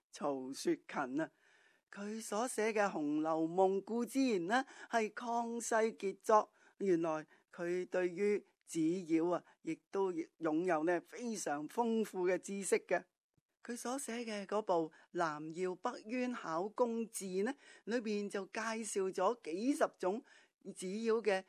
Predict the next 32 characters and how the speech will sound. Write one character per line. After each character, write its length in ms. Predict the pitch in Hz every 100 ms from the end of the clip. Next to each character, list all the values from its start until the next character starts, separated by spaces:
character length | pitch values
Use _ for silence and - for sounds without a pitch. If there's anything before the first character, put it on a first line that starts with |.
| _ _
製 340 | - 196 190 180
作 200 | 220 185
方 340 | - 226 214 208
法 200 | 180 165
嘅， 180 | - 160 - _
不 80 | 220
論 220 | 202 160
係 220 | 160 160 - _
紮 240 | - 185 - -
啦、 320 | 220 226 226 _ _ _
糊 400 | 165 156 139 147
啦、 260 | 214 233 240 _ _ _ -
滑 320 | 240 - -
啦， 260 | 185 220 220 - _ -
或 100 | 151
者 120 | 185
放 500 | - 233 202 196 202
啊， 180 | 202 196
咁 220 | 165 208
各 180 | 220 190
方 240 | 185 214 208
面 140 | 160
嘅 120 | 160
工 280 | 170 208 202
藝 220 | 185 151
呢， 100 | 151 139 _ _
都 260 | - 202 185
相 460 | - 165 185 180
當 300 | 180 185 175 170
詳 280 | 143 127
細 240 | 120 175 151
嘅。 100 | 147